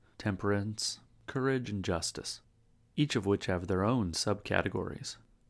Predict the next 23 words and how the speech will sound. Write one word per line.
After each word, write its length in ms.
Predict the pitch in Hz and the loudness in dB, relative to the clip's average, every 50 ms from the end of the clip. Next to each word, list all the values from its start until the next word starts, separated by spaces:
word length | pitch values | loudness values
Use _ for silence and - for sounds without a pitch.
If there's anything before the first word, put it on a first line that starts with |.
| _ _ _ _ _ | _ _ _ _ _
We'll 120 | - 117 107 | 0 0 0
explore 400 | - - - - 117 104 98 92 | 0 -2 0 2 4 4 4 4
this 480 | 101 123 110 90 90 - - - - - | 4 2 2 2 0 -2 -4 -4 -4 -4
in 300 | 98 90 90 90 90 87 | -4 -4 -4 -4 -2 0
later 280 | 92 90 87 92 101 | 0 0 0 0 -2
episodes. 680 | - 92 - - - - - - 90 - - - - - _ _ _ _ - - _ _ _ _ _ _ _ _ _ _ _ - | -4 -4 -4 -4 -4 -4 -4 -4 -6 -8 -10 -10 -12 -12 _ _ _ _ -20 -20 _ _ _ _ _ _ _ _ _ _ _ 0
But 240 | - 131 127 - - - _ _ _ _ - | 0 0 0 0 -6 -20 _ _ _ _ -14
these 320 | - - 147 156 170 160 151 | -8 -4 -2 0 2 4 4
names 600 | 127 113 110 117 120 120 123 123 123 117 - - | 6 6 6 6 6 4 4 2 0 0 -2 -2
and 160 | 90 90 90 | -2 -2 0
a 80 | 90 90 | 0 0
label 360 | 90 95 101 104 104 101 98 | 2 4 4 4 4 4 2
like 260 | 92 92 92 - - _ _ | 2 0 -2 -4 -12 _ _
good 400 | - - 107 95 90 85 82 85 - - _ _ _ _ _ _ _ _ _ - | 4 6 6 8 6 4 2 -2 -6 -12 _ _ _ _ _ _ _ _ _ -2
aren't 220 | 135 127 131 - | -2 -2 0 0
enough, 500 | 160 175 143 85 78 - - - - - - - - 127 | 2 4 4 4 4 0 -6 -16 -20 -20 -20 -16 -10 -4
right? 380 | 104 104 113 127 135 - - - - _ _ _ _ _ _ _ _ _ _ - | -2 0 2 2 0 -2 -6 -14 -20 _ _ _ _ _ _ _ _ _ _ -6
Virtue 380 | - 107 113 107 - - 107 101 | 0 0 0 0 0 0 0 0
is 140 | 98 - - | 0 -2 -2
good, 480 | - - - 139 147 143 143 139 139 - _ _ _ _ _ _ - 127 | 0 2 4 4 6 4 2 2 -2 -6 _ _ _ _ _ _ -10 0
good 200 | - 98 95 90 | 4 4 6 6
is 140 | 92 85 87 | 4 2 2
virtue, 640 | 90 101 104 110 107 - - - 117 113 113 110 | 4 6 6 6 6 2 0 0 0 0 0 -2